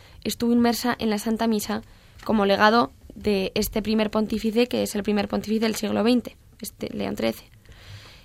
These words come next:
Y yo, mm, os voy a leer la oración, es muy cortita,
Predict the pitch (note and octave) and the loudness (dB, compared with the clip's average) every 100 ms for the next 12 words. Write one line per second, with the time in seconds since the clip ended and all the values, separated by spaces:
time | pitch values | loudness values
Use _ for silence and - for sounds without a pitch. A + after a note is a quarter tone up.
0 | - B3+ A3+ C4+ C4 - A#3 A3 G#3 G3 | -8 -2 4 4 4 0 -2 0 0 -2
1 | G3 G#3+ - G#3 A#3 B3 B3 A#3+ A#3 A#3 | -6 -6 -4 0 2 4 2 2 0 0
2 | C#4 B3+ C4 - - - - G#3+ A3+ A3 | 2 2 0 -8 -20 -18 -10 -4 -2 0
3 | A3+ B3+ G#3 B3 | -2 -2 -2 -2